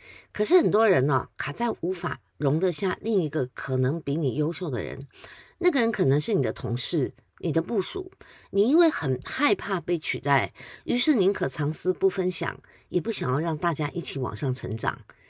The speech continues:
这是一个很真实的心理战哦。在职场上哦，每个人都会遇到一个蛮重要的关卡，就是要被提升起来做领导。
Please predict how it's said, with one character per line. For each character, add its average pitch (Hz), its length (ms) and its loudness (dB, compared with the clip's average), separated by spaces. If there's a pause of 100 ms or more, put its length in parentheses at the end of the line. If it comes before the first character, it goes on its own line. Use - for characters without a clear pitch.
(320)
这 339 120 6
是 320 140 8
一 285 60 8
个 254 80 2
很 165 120 4
真 196 200 2
实 160 120 0
的 139 120 2
心 160 180 -2
理 104 100 -2
战 117 280 -2
哦。 - 140 -10 (460)
在 339 160 4
职 220 140 0
场 190 180 2
上 170 260 0
哦， 113 200 -2 (200)
每 175 160 4
个 202 80 4
人 202 140 4
都 240 100 -2
会 254 120 0
遇 240 120 -2
到 208 160 2
一 175 60 2
个 165 60 -2
蛮 143 200 0
重 208 160 0
要 160 120 0
的 139 60 -2
关 156 220 -2
卡， - 300 -10 (260)
就 240 120 -2
是 214 100 0
要 208 100 2
被 202 200 0
提 139 280 -2
升 185 220 2
起 160 160 -4
来 - 140 -6
做 165 180 -2
领 107 180 -2
导。 127 240 -4